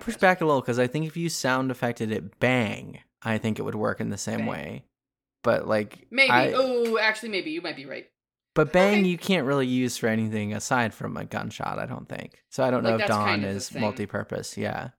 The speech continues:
Speaker 2: Bang. Um, <laughs>
Speaker 1: I, he's drinking orange juice with a straw, which I <laughs> think is disgusting. <laughs> I disapprove of that, drinking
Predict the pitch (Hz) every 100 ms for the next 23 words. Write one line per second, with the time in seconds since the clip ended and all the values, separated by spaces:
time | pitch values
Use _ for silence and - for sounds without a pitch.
0 | _ - 131 131 127 131 _ _ _ _
1 | 147 139 135 131 135 135 - - _ _
2 | _ _ _ _ _ _ - 170 202 208
3 | 202 196 196 214 185 185 165 185 - 170
4 | 139 - - 123 131 131 107 98 123 117
5 | 113 131 135 147 - 151 - 117 - 123
6 | - 113 120 - - 160 - - - -
7 | - - 262 269 277 302 - 254 - 190
8 | 190 180 143 120 131 120 123 - 160 156
9 | 165 156